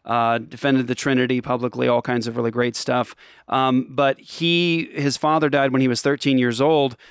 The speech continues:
All of his brothers and sisters and him were homeschooled. By the time he was eighteen years old, he had taught himself Latin, Greek, and Hebrew.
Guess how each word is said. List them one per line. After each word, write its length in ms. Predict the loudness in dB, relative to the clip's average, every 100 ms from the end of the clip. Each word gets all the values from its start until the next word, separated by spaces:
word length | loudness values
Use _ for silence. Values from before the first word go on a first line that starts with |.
| _ -2
All 260 | 2 4 2
of 60 |
his 80 | 2
brothers 240 | 0 2
and 100 | 0
sisters 320 | -2 -4 -4 0
and 80 |
him 80 | 0
were 160 | 0 0
homeschooled. 600 | 0 0 -2 0 0 2
By 140 | 0
the 40 | 0
time 140 | 2
he 60 | 2
was 100 | 2
eighteen 280 | 0 0 0
years 220 | 0 2
old, 320 | 2 2 0 -6 -20 -10
he 160 | 0 0
had 120 | 0
taught 300 | -2 -2 0
himself 580 | -2 -2 0 0 0 -4
Latin, 520 | -4 -2 -2 -2 -2 -2
Greek, 400 | 0 0 -2 -6
and 200 | -2 0 0
Hebrew. 560 | 0 -4 -6 -12 -16